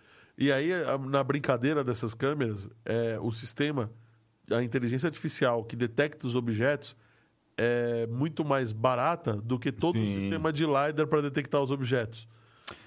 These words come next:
Speaker 2: Eu me lembro, muitos anos atrás, vai, vai lá pra dois mil, quando eu comecei a montar a impresso-, a minha primeira impressora três D, é,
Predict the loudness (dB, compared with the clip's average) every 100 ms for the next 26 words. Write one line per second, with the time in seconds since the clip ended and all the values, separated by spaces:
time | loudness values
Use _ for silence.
0 | -10 -4 -2 -2 -2 -2 -2 -2 -4 -4
1 | -4 -4 -6 -6 -4 -4 -6 -8 -6 -6
2 | -6 -6 -6 -6 -6 -8 -8 -8 -8 -8
3 | -6 -6 -4 -6 -6 -6 -6 -6 -6 -6
4 | -6 -8 -8 -8 -8 -6 -4 -4 -4 -6
5 | -6 -6 -6 -6 -4 -6 -4 -6 -6 -10
6 | _ _ _ _ _ _ -10 -6 -4 -4
7 | -4 -6 -8 -12